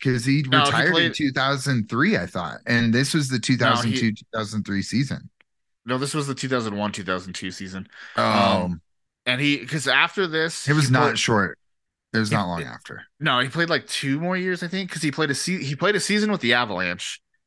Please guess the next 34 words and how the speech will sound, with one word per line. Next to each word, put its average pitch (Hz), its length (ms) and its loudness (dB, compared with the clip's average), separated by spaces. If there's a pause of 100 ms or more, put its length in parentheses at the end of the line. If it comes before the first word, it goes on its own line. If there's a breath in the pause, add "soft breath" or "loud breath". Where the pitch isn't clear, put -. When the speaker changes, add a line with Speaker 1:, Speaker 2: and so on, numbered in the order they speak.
Speaker 2:
Him 151 160 -2
and, 143 200 -4
him 156 200 -2
and 147 120 -4
Teemu 139 260 -2
Selanne 117 420 -2
both 107 180 -4
came 117 160 -4
to 107 60 -4
the 101 100 0
Avalanche 98 460 -2
the 101 180 -8
next 101 300 -4
year 85 260 -6 (300 soft breath)
in 104 100 -6
Speaker 1:
Hmm. 104 80 -2
Speaker 2:
oh 101 60 -2
three. 92 480 -4 (680 soft breath)
And 110 220 -2
then 113 260 0
he 107 140 -6
played, 123 600 0 (220)
uh, 98 540 0 (180)
either 151 240 2
a 117 60 -4
full 170 240 0
season 190 320 -2
or 143 60 0
maybe 123 200 -2
half 104 280 -2
a 101 40 -10
season 92 400 -8
with 90 260 -6
Nashville, 92 760 -4